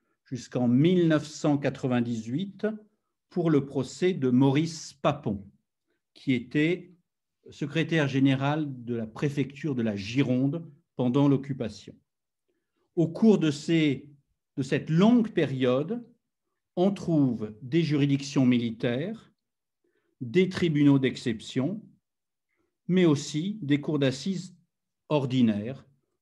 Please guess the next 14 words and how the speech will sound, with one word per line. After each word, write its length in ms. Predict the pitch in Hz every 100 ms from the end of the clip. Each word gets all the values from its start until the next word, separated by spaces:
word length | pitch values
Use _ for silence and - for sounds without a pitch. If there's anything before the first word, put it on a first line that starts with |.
| _
pour 180 | 196 160
juger 600 | 135 127 110 123 147 - _
ses 320 | - 165 139
ennemis. 380 | 127 110 95 - _ _ _ _ _ _
C'est 140 | _ 127
le 140 | 135
passage 480 | 147 143 - 170 147
de 80 | 131
l'une 320 | 127 139 175
à 100 | 143
l'autre 480 | 147 190 233 - 147
de 100 | 131
ces 220 | - 127
juridictions, 880 | 113 123 127 120 - - 151 202